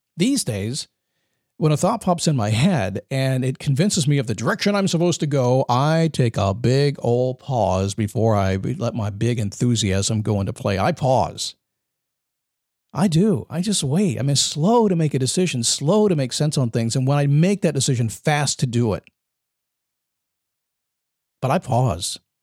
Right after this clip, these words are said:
What if it really means I'm supposed to move away instead of toward it? What if,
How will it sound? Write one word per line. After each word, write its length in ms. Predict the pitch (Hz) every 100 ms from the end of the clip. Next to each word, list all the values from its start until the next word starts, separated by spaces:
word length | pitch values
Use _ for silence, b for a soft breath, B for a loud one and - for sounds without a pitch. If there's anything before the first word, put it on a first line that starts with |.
| _ _ _ _ _ _ _ _ _ _ _ _ _ _ _
What 140 | 120
if 80 | 151
it 80 | 220
really 220 | 160 151
means 240 | 139 120 127
I'm 100 | 123
supposed 340 | 127 110 110
to 60 | 127
move 380 | 107 104 113 - _ _ _ -
away 400 | 123 165 147 104
instead 320 | 120 - 113
of 180 | 123 - _ _ _
toward 320 | - 202 -
it? 120 | 90 - _ _ _ _ _ _ _ _ _ _ _ _ _ _ _ _ _ _ _ _ _ _ _ _ _ _ _ _
What 180 | 151 156
if, 220 | 170 -